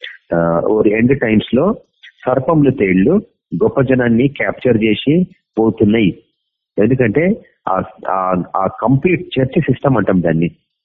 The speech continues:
ఓ రీతిగా చెప్పాలంటే ఎంటైర్ చర్చ్ సిస్టమ్ ఆ రీతిగా తయారైంది. అది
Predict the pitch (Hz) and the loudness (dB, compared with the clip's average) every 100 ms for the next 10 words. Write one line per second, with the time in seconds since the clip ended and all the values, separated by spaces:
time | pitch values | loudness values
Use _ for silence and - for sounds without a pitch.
0 | - 110 160 180 170 160 160 160 160 120 | -2 0 2 2 2 0 0 0 0 0
1 | 120 139 123 - 110 123 113 - 120 95 | 0 0 0 0 -2 0 -4 -2 0 2
2 | 101 104 104 82 85 85 80 71 71 | 2 2 0 0 0 0 2 0 -2